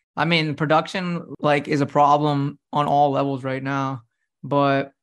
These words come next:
I don't know. Did you see, like, I mean, it's, like, happening. New, did you guys see New York now too? So, like, California was the first, like, or, like, whatever state that, like, I think they also the same year, two thousand thirty-five, no more gasoline vehicles are allowed to be sold in the state of California.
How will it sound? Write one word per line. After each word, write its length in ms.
I 80
don't 100
know. 60
Did 160
you 40
see, 160
like, 240
I 60
mean, 200
it's, 200
like, 320
happening. 580
New, 180
did 140
you 60
guys 200
see 140
New 160
York 460
now 240
too? 380
So, 200
like, 140
California 420
was 60
the 80
first, 300
like, 280
or, 80
like, 160
whatever 280
state 340
that, 160
like, 240
I 80
think 160
they 120
also 260
the 80
same 260
year, 140
two 100
thousand 300
thirty-five, 560
no 260
more 540
gasoline 580
vehicles 380
are 80
allowed 300
to 40
be 100
sold 280
in 80
the 60
state 160
of 60
California. 640